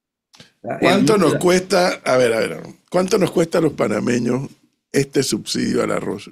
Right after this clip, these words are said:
Speaker 2: Llámele compensación, llámele, es subsidio donde el Estado se mete la plata al bolsillo y mire que usted mismo nos lo está advirtiendo. El productor no es el más beneficiado en esa, en esa plata que,
Speaker 1: No.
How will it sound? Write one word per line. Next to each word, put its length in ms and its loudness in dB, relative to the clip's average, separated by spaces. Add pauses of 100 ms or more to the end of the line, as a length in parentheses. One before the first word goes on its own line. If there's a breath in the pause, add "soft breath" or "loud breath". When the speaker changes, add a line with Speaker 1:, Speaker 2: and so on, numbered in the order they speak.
Speaker 2:
Llámele 400 0
compensación, 760 -2
llámele, 440 0
es 100 0
subsidio 680 2 (280 loud breath)
donde 280 4
el 80 4
Estado 520 2
se 140 2
mete 260 0
la 140 0
plata 240 0
al 60 2
bolsillo 720 2 (440 soft breath)
y 120 2
mire 220 4
que 80 4
usted 200 2
mismo 220 2
nos 120 0
lo 120 2
está 220 0
advirtiendo. 580 0 (360 soft breath)
El 220 2
productor 680 4
no 100 2
es 40 4
el 80 4
más 160 4
beneficiado 720 2 (680)
en 180 2
esa, 240 2
en 140 -2
esa 260 0
plata 400 0 (260)
que, 440 -2 (160)
Speaker 1:
No. 280 -10